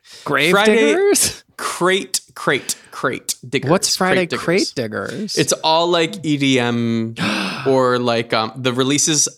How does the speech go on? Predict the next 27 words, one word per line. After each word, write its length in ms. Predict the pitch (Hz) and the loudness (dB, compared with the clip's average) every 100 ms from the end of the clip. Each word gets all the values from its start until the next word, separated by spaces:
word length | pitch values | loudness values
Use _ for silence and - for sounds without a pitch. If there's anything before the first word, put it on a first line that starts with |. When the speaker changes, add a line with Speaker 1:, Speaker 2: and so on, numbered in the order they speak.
| - 139 | -10 -2
Speaker 2:
that 220 | 131 127 | 0 2
are 160 | 127 | 0
more 300 | 123 117 120 | 0 -2 -2
like 360 | 117 110 107 _ | 0 -2 -4 _
dance 600 | 120 113 113 - - - - | -2 -2 -4 -4 -4 -6 -4
or 180 | 117 | -4
remix, 640 | 110 120 113 113 - - - | -2 -2 -2 0 0 0 -2
dance 280 | 123 117 - | 0 0 0
electronic 500 | 113 - 110 117 - | -2 -2 -4 -6 -10
music. 380 | - - - - _ | -16 -16 -18 -20 _
Speaker 1:
Yeah. 260 | 117 113 - - | 0 0 -2 -2
See, 220 | - 170 | 2 2
so 200 | - 160 | 2 2
Speaker 2:
It's 100 | 131 | 2
Speaker 1:
I, 80 | 135 160 | 2 0
Speaker 2:
great. 160 | 156 - _ _ | -2 -10 _ _
Speaker 1:
my 340 | 135 143 139 135 | -4 -2 -2 -4
traditional 840 | - 151 160 156 160 143 123 120 _ - | -4 -2 0 -2 -2 -2 -4 -6 _ -16
Thursday 540 | - 156 139 123 135 127 | -2 2 2 2 2 2
at 160 | 120 | 0
nine 380 | 117 120 120 123 | 0 -2 -2 -4
P 160 | 117 127 | -2 -2
M 240 | 113 107 | -2 -4
activity 680 | 110 107 - - 113 104 101 | -4 -6 -6 -6 -4 -4 -4
is 280 | - 113 104 | -2 -4 -4
to 140 | - | -6
scroll 720 | 110 - 131 120 117 120 123 | -6 -4 0 2 2 2 0